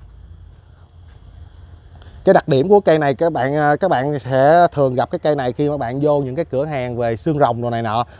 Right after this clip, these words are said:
thì hay có, nhưng mà nó sẽ có những cái, những cái cây nhỏ thôi, cây cỡ này thôi, chứ nó không có cái cây bự như thế này.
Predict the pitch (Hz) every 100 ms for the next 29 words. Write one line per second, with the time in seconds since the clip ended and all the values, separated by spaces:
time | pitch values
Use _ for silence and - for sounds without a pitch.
0 | - 113 107 147 - 147 180 240 - -
1 | 147 139 127 160 - 135 160 185 175 143
2 | 165 170 170 135 143 127 101 185 208 -
3 | - - - - - - - - - -
4 | - 143 131 143 143 123 147 - _ -
5 | - _ _ - - - 170 175 - 156
6 | 165 185 170 147 131 120 135 156 151